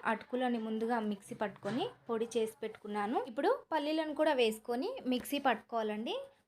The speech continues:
పల్లీల పొడిని మరి మెత్తగా చేసుకోకూడదు, ఇలా పలుకులుగా ఉండాలి, మనకు తినేటప్పుడు బాగుంటుందండి.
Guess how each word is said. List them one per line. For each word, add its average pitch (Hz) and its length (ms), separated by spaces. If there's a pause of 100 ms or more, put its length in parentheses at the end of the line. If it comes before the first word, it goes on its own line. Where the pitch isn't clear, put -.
(180)
పల్లీల 269 400
పొడిని 254 300 (100)
మరి 262 220
మెత్తగా 277 380 (100)
చేసుకోకూడదు, 214 640 (220)
ఇలా 247 120 (100)
పలుకులుగా 240 540
ఉండాలి, 214 400 (1080)
మనకు 226 320 (180)
తినేటప్పుడు 247 600 (160)
బాగుంటుందండి. 214 720